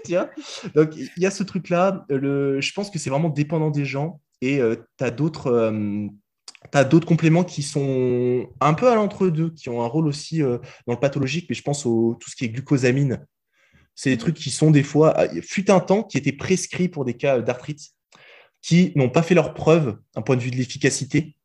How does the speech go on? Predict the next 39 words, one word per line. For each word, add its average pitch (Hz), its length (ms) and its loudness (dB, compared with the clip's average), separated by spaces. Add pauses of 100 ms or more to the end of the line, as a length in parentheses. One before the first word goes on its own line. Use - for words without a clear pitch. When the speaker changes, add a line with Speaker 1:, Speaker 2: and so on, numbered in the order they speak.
(140)
Speaker 1:
clinique 139 440 -2
et 117 60 -4
qui - 160 -2
maintenant 127 320 6
ne 156 60 6
sont 131 200 0
plus, 156 400 2 (280)
euh, 101 420 8
remboursés. 120 600 -2 (260)
Donc, 104 200 -10
euh, 90 200 0
il 95 60 -2
y 92 40 0
a 95 60 -2
plus, 107 320 -2
enfin, 90 160 -4
ça - 160 -4
peut - 80 2
être 135 80 0
sous - 120 0
ordonnance, 117 460 2
le 104 80 0
glucosamine. 107 680 -2 (340)
Et 107 100 2
des 127 140 4
gens 170 140 6
l'utilisent 165 400 2
en, 113 80 4 (100)
en 104 60 -2
force - 240 -8
athlétique, 120 360 -6
justement, 113 360 -4
des 123 120 -2
gens 135 160 0
qui 143 120 -8
ont - 20 -2
des 98 100 0
douleurs, 113 380 2
euh, 92 160 0